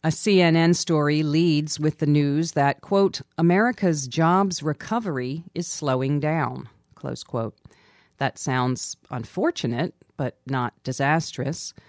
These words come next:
more like a blip in a generally positive trend. And if you stop reading there, you might think that's what's going on. But only if your knowledge of the unemployment crisis comes just from news media,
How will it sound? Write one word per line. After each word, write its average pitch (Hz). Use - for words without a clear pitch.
more 139
like 127
a 120
blip 143
in 127
a 123
generally 127
positive 110
trend. 123
And 135
if 135
you 135
stop 131
reading 190
there, 127
you 165
might 135
think 127
that's 110
what's 139
going 151
on. 156
But 190
only 247
if 208
your 156
knowledge 147
of 127
the 135
unemployment 127
crisis 147
comes 151
just -
from 127
news 117
media, 107